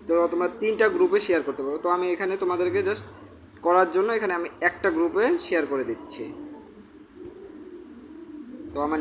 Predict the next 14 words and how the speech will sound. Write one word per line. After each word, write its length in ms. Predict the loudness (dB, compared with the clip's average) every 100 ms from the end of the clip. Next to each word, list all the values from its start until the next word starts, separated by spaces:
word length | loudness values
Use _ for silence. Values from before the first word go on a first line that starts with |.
| 0
নেট 160 | 0 0
প্রবলেম, 280 | 2 4 4 4
তার 120 | 0 2
জন্য 140 | -2 -2 0
স্লো 200 | 4 4
হচ্ছে। 360 | 2 -2 -2 0 -2 -4 -12 -16 -14 -14 -16 -18 -20 -20 -20 _ -20 -20 -20 -18 -18 -18 -16 -16 -16 -18 -18 -18 -18 -18 -16 -8
তো 60 | -2 0
এখানে 220 | 0 0 0
আমি 160 | 0 0 -2 -10 -18 -18 -4 -2
একটা 160 | 2 4 4
গ্রুপে 260 | 4 6 4 4
শেয়ার 180 | 0 0
করে 120 | -2 -2
দিলাম। 160 | -6